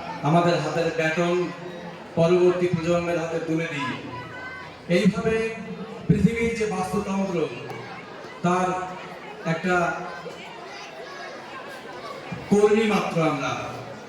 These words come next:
আসা আর যাওয়া এই খেলায় আমরাও একদিন সবাই এখান থেকে চলে যাব। আজ থেকে একশো বছর আগে আমরা কেউ ছিলাম না এখানে। আজ থেকে একশো বছর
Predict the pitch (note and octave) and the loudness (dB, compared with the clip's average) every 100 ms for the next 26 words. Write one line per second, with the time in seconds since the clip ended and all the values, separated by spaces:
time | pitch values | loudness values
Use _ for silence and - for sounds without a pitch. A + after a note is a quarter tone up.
0 | - D3 E3+ F3+ F3+ F3+ E3+ D#3+ D#3+ E3+ | -8 0 2 4 4 4 4 4 4 6
1 | F3 E3+ E3+ D#3+ E3 F#3 G3+ - - - | 6 2 -2 0 2 2 2 -2 -6 -6
2 | D3 E3+ F3+ F#3+ F#3 F3+ F3 E3+ E3+ E3 | 2 4 6 6 4 4 2 0 0 4
3 | E3+ E3+ E3 E3 E3+ E3 F3 D#3+ D#3 D3 | 4 4 0 -4 -4 -4 -2 0 0 0
4 | C3+ B2+ B2 B2 - - - - - C6+ | -2 -6 -8 -10 -10 -12 -10 -10 -10 -10
5 | C6+ - - - - - - - E3+ G3 | -12 -12 -12 -12 -10 -10 -10 -4 2 4
6 | G#3 A3 A3+ A3 A#3 A3+ A3 G#3+ G#3+ A3+ | 6 6 6 6 6 6 6 2 4 2
7 | A3 G#3+ A3 A#3 A3+ - A3+ G#3+ F#3 F3 | 2 2 4 6 6 2 0 0 0 -2
8 | D3+ C3+ A#2 A2+ - - - - - - | -2 -4 -6 -8 -12 -12 -14 -14 -16 -16
9 | - - - - D#3 F3 F3+ F3 E3+ F3+ | -16 -14 -14 -4 0 2 4 2 2 0
10 | E3+ E3+ | 0 -2